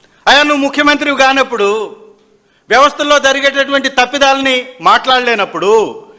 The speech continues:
చంద్రబాబు నాయుడు గారి అవినీతి భాగోతం చిట్టా మీకు తెలిసి,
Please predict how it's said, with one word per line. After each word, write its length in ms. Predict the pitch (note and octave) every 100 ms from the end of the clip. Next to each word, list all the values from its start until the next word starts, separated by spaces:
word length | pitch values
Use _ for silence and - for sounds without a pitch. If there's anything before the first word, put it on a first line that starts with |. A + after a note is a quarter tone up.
| - _
చంద్రబాబు 460 | A#3+ C#4 D#4 D4 D4
నాయుడు 260 | C#4+ C#4+ C#4+
గారి 220 | C#4+ C#4
అవినీతి 480 | A#3 C4+ D4 D4 C4
భాగోతం 720 | A#3 C4+ C#4 C#4 C#4 C#4 B3+ - _ _ -
చిట్టా 280 | C4 - C#4+
మీకు 260 | C#4 C4
తెలిసి, 680 | B3+ C4 C#4 C#4+ D4+ D4+ C4